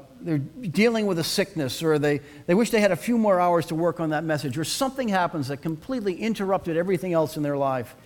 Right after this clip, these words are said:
And you still have to get up on Sunday morning, no matter how much chaos there was during the week. And it is astounding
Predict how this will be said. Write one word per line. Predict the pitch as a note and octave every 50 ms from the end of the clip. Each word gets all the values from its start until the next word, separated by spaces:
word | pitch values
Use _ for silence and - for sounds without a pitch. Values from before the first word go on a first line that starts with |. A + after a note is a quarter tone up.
| - - - - - -
And | F3+ F3 F3+
you | F3+
still | - - C#4 C4
have | B3+ B3 B3+
to | A#3+
get | F3+ G#3+ A3+
up | A3+ G#3 -
on | F#3+ F3
Sunday | - - G3+ F#3+ F#3+
morning, | G3 G3 A3 A3+ G3+ E3 D#3 D#3+
no | D#3+ D#3+
matter | F#3 F#3+ F#3 F#3 F3 E3+ E3 D#3+
how | F3 G3
much | F#3+ F3 - -
chaos | - - G3 G3 F3 D3+ C#3+ -
there | - D3+
was | C#3+ C#3+ C#3 C3+
during | - D3+ D3 D3 C#3+
the | D#3
week. | F3+ A3 G#3+ - - - - - - _ _ _ - - _ _ _ _ _ - - - _ _ - _ - - _ _ _ _ _ _ _ _ - _ _ _ _ _ _ _ _ _ _ _ _ _ _ _ _ _ _ - - _ _ _ _ _ - _ _ - - _ _ _ _ _ - _ - _ _ _ _ _ - _ - - _ _ _ _ - - _ - _ _
And | - E3 F3+
it | F#3
is | F3+ F3+
astounding | F#3 F3 - - C4 B3 B3+ B3 G3+ E3 D3 D3+ D#3 D3+